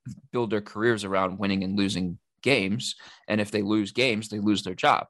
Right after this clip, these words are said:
And so when you have a guy like Deshaun Watson, who's, eh, uh, talent,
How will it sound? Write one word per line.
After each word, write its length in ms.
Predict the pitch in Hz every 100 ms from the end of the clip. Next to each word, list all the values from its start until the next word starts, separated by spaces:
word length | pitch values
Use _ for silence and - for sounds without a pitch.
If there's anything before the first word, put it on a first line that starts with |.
| _
And 120 | 113
so 340 | 104 - 117 110
when 240 | 104 104
you 80 | 104
have 160 | 107 101
a 40 |
guy 180 | 101 98
like 200 | 101 -
Deshaun 320 | 101 104 101
Watson, 380 | 104 120 - 104
who's, 340 | 101 101 - - - - _ _ _ _ _ _
eh, 100 | - - -
uh, 140 | 101 - 123 - - _ -
talent, 540 | - 196 151 131 -